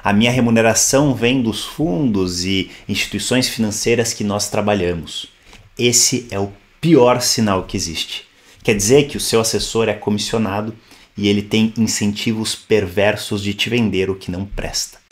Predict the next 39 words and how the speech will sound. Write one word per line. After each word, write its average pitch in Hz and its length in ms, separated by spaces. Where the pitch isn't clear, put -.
A 143 80
segunda 190 380
pergunta 131 800
é, 117 300
"Depende, 190 880
veja 156 460
bem, 143 640
as 98 140
comissões 123 680
variam, 123 840
depende", 113 800
enfim. 160 440
Ele 107 160
vai 117 220
começar 120 760
a 110 120
se - 200
enrolar 113 580
e 113 40
não 110 160
vai 101 200
te 101 160
dar 92 140
um 92 120
número 87 480
exato. 82 560
E - 60
a 127 60
terceira 139 340
resposta, 123 560
que - 80
é 107 40
a 101 40
resposta 104 420
ideal, 98 400
ele 110 120
vai 110 100
te 110 80
falar, 107 460